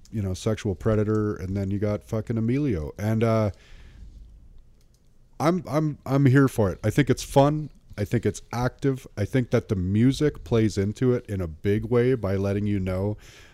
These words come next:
that this movie is just meant to be kind of like a fun ride. And, um, it's not without problems, but I don't feel like those problems mean that you wouldn't enjoy this movie if you watched it. And I think that you would.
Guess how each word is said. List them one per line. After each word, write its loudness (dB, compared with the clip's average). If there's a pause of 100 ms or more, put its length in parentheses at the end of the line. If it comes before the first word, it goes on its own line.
(180)
that -2
this -2
movie 0
is -2
just -6 (120)
meant -4
to -4
be -2
kind -4
of -6
like -4
a -4
fun -4
ride. -6 (560)
And, -2
um, -2 (920)
it's -8
not 2
without 0
problems, 0
but -2
I 0
don't -2
feel -2
like -2
those -2
problems -4
mean -4
that -6
you -4
wouldn't -6
enjoy -4
this -8
movie -4
if -8
you -4
watched -6
it. -10 (580)
And 0
I 2
think 0
that 2
you 0
would. -4